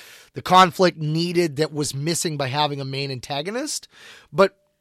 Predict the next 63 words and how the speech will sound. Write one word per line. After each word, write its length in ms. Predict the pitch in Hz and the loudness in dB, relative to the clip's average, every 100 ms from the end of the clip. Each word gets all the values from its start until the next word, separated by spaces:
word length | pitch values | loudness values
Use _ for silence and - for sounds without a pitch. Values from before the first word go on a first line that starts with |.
| - | -10
lacking 640 | 156 185 214 262 240 208 | -2 2 2 2 -2 -2
that 180 | 190 190 | 0 0
antagonist, 800 | 180 185 180 180 196 208 - 196 | -2 -2 -2 -2 -4 -4 -4 -4
I 100 | 165 | -6
think 160 | 196 | -6
that 100 | 156 | -8
that's 200 | 143 165 | -8 -6
probably, 240 | - 196 175 | -4 -4 -4
like, 140 | 151 | -4
the 100 | 151 | -6
only 260 | 135 151 156 | -6 -4 -4
thing 160 | 160 | -6
that 100 | 143 | -8
this 140 | 131 - | -8 -6
book 200 | 147 135 | -6 -6
really 520 | 123 123 139 147 139 131 | -10 -10 -6 -6 -6 -8
kind 340 | - 135 139 | -12 -10 -8
of 320 | 131 110 - - | -8 -10 -20 -12
was 180 | 131 117 | -10 -8
missing. 340 | 131 104 95 _ - - - | -8 -10 -16 _ -20 -20 -10
Um, 280 | 139 131 127 | -6 -6 -8
I 80 | - | -8
felt 160 | 185 | -4
like 160 | 185 175 | -4 -6
it 80 | 156 | -8
had 220 | 156 170 | -6 -6
everything 320 | 170 170 160 | -6 -8 -6
else 240 | 151 156 156 | -4 -4 -6
I 100 | 143 | -6
needed. 460 | 151 165 202 220 - - - - - - | -4 -2 -2 -4 -12 -20 -20 -20 -12 -4
And 120 | 160 | -2
again, 380 | 147 226 254 196 | 2 2 2 0
it 80 | |
was 160 | 175 151 | -2 -2
one 200 | 196 214 | -2 0
I, 120 | 170 156 | 2 2
I 120 | 160 | -2
came 240 | 190 180 | -2 -2
into, 260 | 214 - 190 | -2 0 2
I, 260 | 165 165 143 | 4 4 0
I 100 | 147 | -2
didn't 260 | 147 170 156 | -4 -6 -4
really 220 | 165 160 | -2 -2
know 220 | 156 165 | 0 -2
if 140 | 156 | 0
I 120 | 160 151 | -2 -2
cared 880 | - 156 160 165 170 165 151 147 - _ _ _ _ _ _ | -6 -6 -2 -4 -4 -8 -12 -16 -18 _ _ _ _ _ _
to 180 | - 151 | -12 -12
finish 400 | - 170 196 - | -8 -6 -4 -4
the 80 | 196 | -6
story. 420 | - 196 208 214 | -4 -2 0 2
I 120 | 165 | 2
was 120 | 143 | 0
like, 220 | 143 143 170 | -2 -6 -6
"Uh, 240 | 196 185 | -8 -6
it's 100 | 170 | -6
probably 200 | 170 170 | -6 -4
not 140 | 165 156 | -6 -6
gonna 140 | 147 | -10
tie 240 | - 160 | -8 -6
in 120 | 160 160 | -6 -6
anything." 540 | 156 - 170 160 156 | -8 -6 -4 -2 -4
And, 160 | 135 | -6